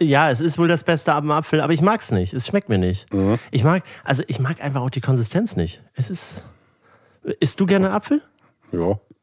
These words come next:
Speaker 1: Ja?
Speaker 2: Ja, also ist jetzt nicht so, dass ich, dass ich jetzt, äh, jeden Tag sag, "Oh, jetzt mal, jetzt erst mal einen Apfel", ne? Aber, äh,
Speaker 1: <laughs>
Speaker 2: ja,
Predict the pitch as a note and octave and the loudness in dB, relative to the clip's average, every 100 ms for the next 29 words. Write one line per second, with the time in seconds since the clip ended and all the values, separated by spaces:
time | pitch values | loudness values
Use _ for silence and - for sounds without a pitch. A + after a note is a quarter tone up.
0 | _ - A2 F#4 - _ _ _ _ _ | _ 0 0 0 -6 _ _ _ _ _
1 | _ - - F#2 E2+ F#2 F2+ E2+ D#2 - | _ -8 0 2 2 0 0 -2 -6 -16
2 | - F2+ - G#2 F#2+ - G#2 G2+ G2 F#2+ | -12 -10 -6 0 0 2 0 2 0 0
3 | F2+ - F2 E2 F#2 F2+ F#2+ - - - | -2 -6 -8 -4 -4 -2 -4 -4 -8 -6
4 | F2+ F2 F#2+ F#2 F#2 F2 F2 F2 - - | -4 -2 -2 -2 -2 0 0 -2 -4 -20
5 | - - - D#2+ E2 F2+ G2+ E2+ - F#2+ | -20 -20 -8 -6 -4 -2 -2 -2 -4 -2
6 | A2+ E2 F#2+ F#2 F#2+ - F2+ G#2+ D#3 - | -2 0 0 0 0 0 0 2 0 0
7 | F#2+ F#2+ F#2 - F2+ F2+ E2+ A#2+ - - | 0 2 2 0 0 0 0 -4 -8 -14
8 | - - D2+ | -14 -8 -6